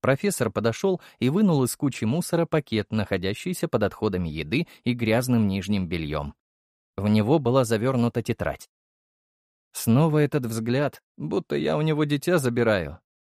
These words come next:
Мне протянули пакет, я попросил достать тетрадь и положить на диван. Профессор улыбнулся и выполнил мою просьбу.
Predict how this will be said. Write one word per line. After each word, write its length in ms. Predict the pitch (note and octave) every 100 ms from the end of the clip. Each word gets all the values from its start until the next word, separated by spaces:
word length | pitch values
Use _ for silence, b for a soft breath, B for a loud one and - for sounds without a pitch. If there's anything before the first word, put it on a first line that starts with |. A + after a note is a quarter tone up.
| _ _ _ _ -
Мне 260 | G#2 D3 F3
протянули 500 | G#2 G2 G2+ F#2+ F#2
пакет, 460 | B2 - E3+ - _ _ _ -
я 260 | G2 E3
попросил 500 | E3+ D3+ A#2 - D#3+
достать 420 | B2+ G#2+ - F#2+
тетрадь 400 | - B2 F3+ F3+
и 40 | D3+
положить 460 | A2+ G#2 G2 B2+
на 120 | B2 A2+
диван. 440 | G#2 D#2 C#2+ C#2 _ _ _ _ _ _ _ _
Профессор 500 | D#2+ F#2 F#3 E3+ F2+
улыбнулся 720 | E2+ F#2+ B2+ F3 D#3+ - C#3 - _
и 100 | E3
выполнил 600 | E3 A#2+ - G#2 G2+ G2
мою 220 | G2 G2
просьбу. 520 | F2 F#2+ F2+ D2+ E2